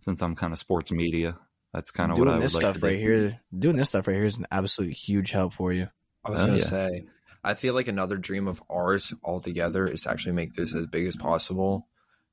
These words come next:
Speaker 3: And
Speaker 1: Yeah.
Speaker 3: uh, if you're listening to this, please help us promote. Please help us get listeners. Tell your friends. Tell your families. Let's try to make this as big as possible because we're all chasing our dreams out here. So help us out.
Speaker 1: Yeah.
Speaker 2: Exactly.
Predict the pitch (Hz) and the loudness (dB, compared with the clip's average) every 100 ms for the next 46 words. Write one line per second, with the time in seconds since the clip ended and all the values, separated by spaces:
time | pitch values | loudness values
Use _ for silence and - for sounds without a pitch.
0 | _ 87 92 90 90 87 _ - 92 104 | _ 0 2 2 0 -2 _ 0 4 4
1 | 98 - 101 98 - 98 160 143 151 127 | 2 -2 -2 -2 -4 0 2 4 2 0
2 | 101 92 92 95 - - 131 139 127 120 | -6 -6 -8 -8 -8 -2 0 2 0 0
3 | - 98 92 95 101 - 101 92 101 92 | -2 -2 0 -2 -2 -2 -2 -2 0 0
4 | 92 - - 95 92 92 92 - 95 95 | -2 -2 -2 -2 -2 -2 -4 -2 -2 -2
5 | - 92 92 - 90 92 87 87 87 87 | -2 2 4 2 0 -2 -2 -6 -4 -4
6 | 85 90 - - - - - - - 101 | -4 -4 -6 -12 -20 -14 -8 -6 -2 0
7 | 104 110 104 - 92 90 95 95 82 98 | 2 2 0 0 0 2 2 0 0 0
8 | - 80 78 87 80 82 80 - - 85 | -2 -6 -4 -4 -2 -2 -2 -4 0 2
9 | 90 - 87 87 87 87 92 95 78 - | 2 0 -2 -2 -2 -2 -2 2 0 0
10 | 80 76 - - - 92 - _ _ _ | -2 -4 -6 -8 -6 -6 -10 _ _ _
11 | _ _ _ - 85 90 90 92 90 95 | _ _ _ -8 -6 -4 0 2 4 4
12 | 95 87 87 90 90 90 | 2 -2 -2 0 0 -2